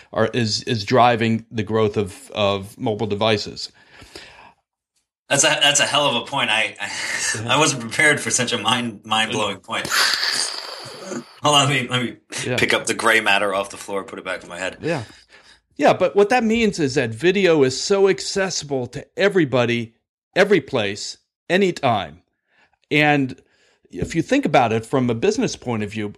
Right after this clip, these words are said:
Speaker 1: marketing has never been that so accessible. So,
Speaker 2: Yeah.
Speaker 1: you know, those smartphones that we, we carry around have be-, have become, have tethered us to businesses and business marketing in ways that we never had before.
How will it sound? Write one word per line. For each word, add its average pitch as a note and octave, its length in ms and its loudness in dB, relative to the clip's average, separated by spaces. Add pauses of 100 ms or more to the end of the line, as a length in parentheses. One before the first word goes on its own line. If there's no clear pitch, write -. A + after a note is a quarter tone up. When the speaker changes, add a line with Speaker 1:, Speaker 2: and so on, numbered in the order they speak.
(180)
Speaker 1:
marketing E3 540 0
has C3+ 180 2
never E3+ 320 4
been C3 400 2
that B2 220 0
so C3 200 2
accessible. A#2 640 -4 (720)
So, C3+ 260 2
Speaker 2:
Yeah. G#2 220 2 (400)
Speaker 1:
you E3+ 100 -8
know, B2+ 120 0
those C#3 300 -2
smartphones F3 760 2
that B2+ 200 2
we, C3+ 440 4
we C3 160 -4
carry F#3 340 2
around B2 580 2 (520)
have C#3 240 -6
be-, D3+ 180 -2
have D#3+ 180 -4
become, E3+ 680 2
have C3+ 180 -6
tethered G3 400 4
us A2 400 -2 (220)
to C3+ 80 -2
businesses C3 760 2
and G#2 180 0
business D3+ 380 -2
marketing C3 500 0
in A2+ 160 -4
ways C3+ 360 4
that A2 120 -2
we A2 120 -4
never A#2+ 240 -2
had A2 200 -4
before. F#2 420 -10